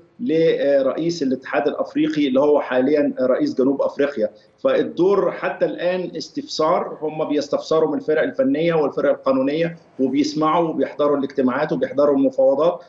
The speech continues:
وبياخدوا نوتس، إنما طبعا حتى الآن مفيش أي دور، آه، آه، تفاعلي لل-، ال-، ال-، المراقبين بأن هم يطرحوا حلول أو يطرحوا، آه، أي بدايل. ده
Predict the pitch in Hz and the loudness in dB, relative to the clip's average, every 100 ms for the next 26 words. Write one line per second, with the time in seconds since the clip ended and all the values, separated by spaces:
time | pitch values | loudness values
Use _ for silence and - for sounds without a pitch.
0 | _ 135 151 175 160 156 135 113 110 135 | _ -4 0 0 0 0 0 -2 -6 -4
1 | 156 175 170 160 170 160 - 170 156 143 | -2 0 0 0 0 -2 -4 -4 -4 -4
2 | 160 165 - _ 131 - 170 165 156 165 | -4 -4 -8 _ -6 -4 -4 -4 0 0
3 | 165 156 143 120 123 170 175 156 123 123 | 2 2 2 0 0 2 4 2 0 0
4 | 120 - 123 120 127 123 - 123 - 139 | 0 -4 -4 -2 -2 -2 -2 -4 0 0
5 | 123 175 185 143 - _ _ 120 135 156 | 2 2 2 -2 -6 _ _ -4 0 2
6 | 160 147 139 127 127 123 123 123 - 123 | 2 0 0 2 2 4 4 2 2 2
7 | 120 117 117 113 117 117 - 113 113 110 | 2 2 2 2 0 -2 -2 -2 0 0
8 | 113 110 123 120 131 131 123 156 185 147 | 2 2 4 4 4 0 -2 2 2 2
9 | 143 135 139 143 127 147 - - 143 170 | 2 2 2 0 0 -2 -4 -4 2 2
10 | 139 120 147 143 123 - - - 120 120 | 2 0 0 0 -2 -6 -20 -6 -6 -2
11 | 147 127 131 127 123 120 120 127 120 - | 0 0 0 2 2 2 0 -2 -4 0
12 | 151 160 131 123 143 170 170 127 131 135 | 0 2 2 2 2 2 2 0 -2 0
13 | 131 120 | -2 -4